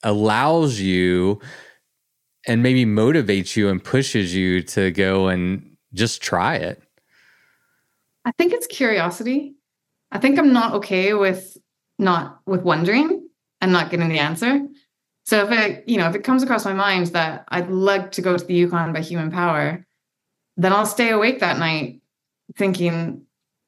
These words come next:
Speaker 2: "Could I? Will I? Like, what would happen? What would it be like?" And I would hate to not know. Someone else is gonna find out. I wanna know. And the only way for me to know would be to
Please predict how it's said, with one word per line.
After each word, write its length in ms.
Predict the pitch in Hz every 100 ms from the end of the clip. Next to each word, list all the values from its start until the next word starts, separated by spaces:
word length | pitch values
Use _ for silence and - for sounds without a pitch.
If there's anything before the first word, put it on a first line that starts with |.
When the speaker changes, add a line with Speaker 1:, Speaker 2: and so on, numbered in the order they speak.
| _ -
Speaker 2:
"Could 180 | 196
I? 240 | 175 247 330
Will 220 | 202 180
I? 320 | 226 285 311
Like, 180 | 233 196
what 180 | 208 208
would 100 | 208
happen? 360 | 220 240 240 214
What 100 | 185
would 100 | 190
it 100 | 175
be 180 | 226 247
like?" 480 | 208 180 180 - -
And 120 | 196
I 120 | 202
would 200 | 214 214
hate 560 | 208 196 254 247 180 - _ _ _ _ -
to 100 | 196
not 240 | 196 185
know. 360 | 185 220 220 160
Someone 240 | 190 240
else 160 | 220 262
is 100 | 254
gonna 160 | 208 180
find 300 | 175 165 165
out. 180 | 185
I 120 | 226 294
wanna 200 | 320 285
know. 540 | 190 160 156 160 - -
And 340 | 190 190 185
the 80 | 202
only 220 | 214 233
way 120 | 220
for 120 | 226 214
me 80 |
to 120 | 185 180
know 320 | 185 220 185
would 160 | 170
be 200 | 170 175
to 280 | 175 175 170